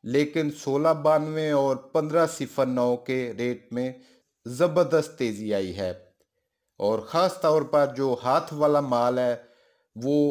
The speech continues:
उसमें बहुत ज़्यादा तेज़ी है और आगे चंद ही दिनों में आप में देखेंगे कि इसमें बहुत बड़ा जंप लगने वाला है। तो रेट के हवाले से बात करें तो हाइब्रिड जो है आज ओपन मार्केट के अंदर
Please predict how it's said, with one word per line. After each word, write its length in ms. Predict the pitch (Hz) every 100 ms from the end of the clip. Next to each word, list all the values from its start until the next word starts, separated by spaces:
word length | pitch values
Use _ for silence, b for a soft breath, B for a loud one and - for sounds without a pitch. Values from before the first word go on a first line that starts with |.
| -
उसमें 480 | 147 147 147 131 117
बहुत 240 | 156 170
ज़्यादा 300 | 147 165 160
तेज़ी 400 | 160 156 143 156
है 260 | 156 147 143
और 340 | 139 117 123
आगे 480 | - 127 135 160 151 151 B B B -
चंद 240 | 170 185
ही 100 | 180
दिनों 300 | 139 147 143
में 140 | 139 139
आप 240 | 123 120 135
में 180 | 127
देखेंगे 520 | 110 131 127 147 135 131
कि 160 | 135
इसमें 580 | 127 - 131 127 127 123 b b b b _ _ -
बहुत 320 | 131 180 170
बड़ा 260 | 127 127 120
जंप 360 | 117 123 110 117
लगने 380 | 107 101 98
वाला 360 | 95 95 92 90
है। 200 | 87 85 - _ _ _ _ _ -
तो 120 | 123 117 113 110 - _ -
रेट 320 | 104 147 160
के 80 | 196
हवाले 340 | 170 151 156 160
से 120 | 170 127
बात 280 | 123 139 -
करें 220 | 151 151
तो 80 | 151
हाइब्रिड 640 | 113 123 120 131 190 160
जो 180 | 135 151
है 160 | 143 131
आज 480 | 113 120 120 127 123 -
ओपन 300 | 131 123 165
मार्केट 680 | 156 135 123 120 - 123 -
के 120 | 127
अंदर 520 | 113 110 113 110 107